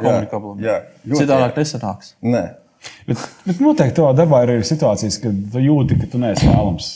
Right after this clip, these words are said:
Speaker 3: noteiktajā vietā un laikā. Kā tu tiec galā ar to?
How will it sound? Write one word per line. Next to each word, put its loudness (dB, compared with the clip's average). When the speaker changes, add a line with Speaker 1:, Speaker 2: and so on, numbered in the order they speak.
Speaker 3:
noteiktajā -6
vietā -4
un -6
laikā. -6
Kā 0
tu -8
tiec -4
galā -6
ar -20
to? -12